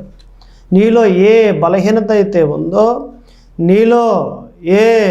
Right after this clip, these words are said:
దేవునికి విరోధమైన కార్యమైతే ఉందో, అవన్నీ కూడా నీకు తెలియజేసేదే ఈ వాక్యము. దేవుని వాక్యము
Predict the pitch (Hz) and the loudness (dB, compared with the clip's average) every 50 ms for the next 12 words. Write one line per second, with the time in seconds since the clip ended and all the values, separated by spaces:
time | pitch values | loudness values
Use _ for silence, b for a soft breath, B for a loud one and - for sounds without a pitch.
0 | 165 156 147 143 165 190 202 226 226 240 226 220 - 202 180 175 180 190 208 220 | -2 -2 -2 0 2 2 4 4 4 2 2 0 -2 -2 -4 -2 0 0 0 0
1 | 214 196 214 214 214 208 196 185 190 190 175 175 185 196 220 226 220 214 202 196 | 0 -2 -2 -2 -2 -2 -2 -4 -4 -4 -4 -2 -2 0 0 -2 -2 -2 -4 -4
2 | 196 190 175 165 156 151 151 156 160 175 196 214 233 233 - - b b b b | -4 -2 -2 -2 -2 0 -2 -2 0 0 0 0 -2 -4 -6 -12 b b b b
3 | b b b b b - 165 165 165 175 180 202 226 254 269 277 285 302 294 247 | b b b b b -2 -2 0 0 0 0 0 0 0 2 2 2 2 0 0
4 | - 269 254 247 254 247 214 196 196 208 220 220 220 - - - - - 190 190 | 0 0 0 2 2 2 2 2 2 2 0 0 -2 -4 -8 -12 -10 -4 -2 0
5 | 190 196 190 196 196 190 190 202 226 240 240 226 233 233 226 220 - 214 202 202 | 0 0 -2 -2 0 0 2 2 2 2 0 0 0 -2 -2 -2 -2 -2 -2 -2
6 | 185 196 190 180 156 - - - - - - _ - 190 196 196 196 190 202 202 | 0 0 -2 -2 -4 -4 -8 -14 -18 -20 -16 _ -2 0 0 0 2 0 0 -2
7 | 196 - - 226 196 190 - - - - - - - - - - - - - - | -4 -4 -6 -6 -4 -6 -8 -10 -14 -18 -20 -20 -20 -20 -20 -20 -20 -20 -20 -20
8 | b b b b b b b b b b 165 156 175 185 202 220 247 262 269 277 | b b b b b b b b b b -4 0 2 2 2 2 2 2 2 2
9 | 262 269 262 240 226 226 226 226 - - 247 247 247 247 240 | 2 2 0 0 0 -2 -2 -4 -4 -4 -4 -4 -2 -2 -2